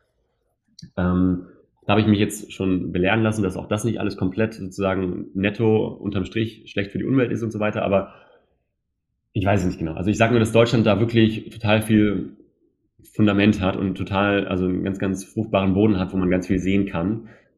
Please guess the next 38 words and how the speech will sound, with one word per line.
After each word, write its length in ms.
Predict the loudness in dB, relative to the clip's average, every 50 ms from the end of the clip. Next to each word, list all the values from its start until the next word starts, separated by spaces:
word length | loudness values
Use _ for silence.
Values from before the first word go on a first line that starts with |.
| _ _ _ _ _
äh, 160 | 0 0 2
wenn 140 | 2 4 4
eben 160 | 4 4 4
diese 180 | 2 2 0 -2
Offenheit, 460 | -2 -4 -4 -2 -2 -2 -2 -2 -2
glaub 160 | -4 -4 -4
ich, 120 | -6 -8 -4
da 220 | 0 2 2 2
ist 180 | 0 -2 -6 -6
und 140 | -6 -4
wenn 140 | -2 -2 -2
auch 80 | -2 -2
ein 60 | -4
bisschen 460 | -4 -4 -2 -2 -2 -2 -4 -8 -12 _ _ _ _ _ _ _
so 140 | _ -4
die, 440 | 0 2 2 2 0 -2 -6 -10 -16 -20 -20 _ _ _
nochmal 300 | -2 -2 2 2 4 4
mehr 260 | 4 4 2 2 0 0
der, 180 | 0 -2 -2
der 100 | -2 -4
Push 220 | -4 -4 -4 -2 0
vielleicht 220 | 0 0 0 0
kommt 200 | -2 -2 -2 -2
aus 120 | -6 -10
der 80 | -12 -8
Politik. 540 | -4 -2 -2 2 2 2 2 2 -4 -12 -20 _ _ _ _ _ _ _ _ _ _
Und 120 | 0 2 2
ich 40 |
glaub, 120 | 2 0 -2
das 100 | 0 2
große 160 | 2 2 2
Problem 240 | 2 2 4 4 4
ist 100 | 4 2
aber 100 | 0 2
dann 100 | 2 4
die 160 | 4 2 0 -2 _ _ _ _ _ _
Later 300 | 2 4 4 4 2 0
Stage 340 | 2 2 2 2 2 0